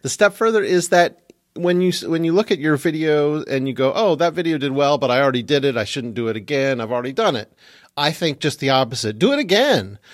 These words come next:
Yes, maybe improve, tweak it a bit, but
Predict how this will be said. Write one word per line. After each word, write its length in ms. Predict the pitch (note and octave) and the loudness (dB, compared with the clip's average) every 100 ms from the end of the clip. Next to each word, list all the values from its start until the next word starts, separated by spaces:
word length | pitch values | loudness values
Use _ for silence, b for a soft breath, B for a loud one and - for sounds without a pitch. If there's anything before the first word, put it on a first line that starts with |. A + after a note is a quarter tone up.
| B | B
Yes, 380 | E3+ G#3+ G#3+ - | -2 0 2 0
maybe 260 | E3+ D#3+ C#3+ | 0 0 0
improve, 560 | C3 - F3+ F3+ E3+ | -2 0 2 2 0
tweak 260 | - F#3 F3+ | 0 -2 0
it 80 | E3 | 0
a 60 | |
bit, 380 | C3+ D#3+ D#3 D#3 | 0 0 0 0
but 320 | C#3+ C3+ B2+ | 0 0 -2